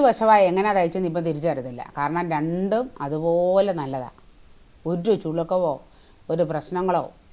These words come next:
ഒന്നുമില്ലാതെ നല്ലതായിട്ടായിരിക്കുന്നത്. അപ്പം ഇതിലേത് മെത്തേഡ് വേണമെങ്കിലും നിങ്ങൾക്ക് സ്വീകരിക്കാം.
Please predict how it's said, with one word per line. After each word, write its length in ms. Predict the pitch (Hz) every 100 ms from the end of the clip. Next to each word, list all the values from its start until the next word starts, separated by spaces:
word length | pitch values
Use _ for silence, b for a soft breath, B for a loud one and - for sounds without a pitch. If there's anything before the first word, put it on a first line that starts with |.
| - - -
ഒന്നുമില്ലാതെ 800 | 151 165 175 196 165 127 117 123 - - b b b - 147
നല്ലതായിട്ടായിരിക്കുന്നത്. 680 | 143 151 131 98 - - - - 220
അപ്പം 160 | 190 262 294
ഇതിലേത് 360 | 240 247 302 262
മെത്തേഡ് 260 | 233 208 196
വേണമെങ്കിലും 320 | 175 170 165
നിങ്ങൾക്ക് 300 | 160 151 175 170 - -
സ്വീകരിക്കാം. 500 | 165 170 175 190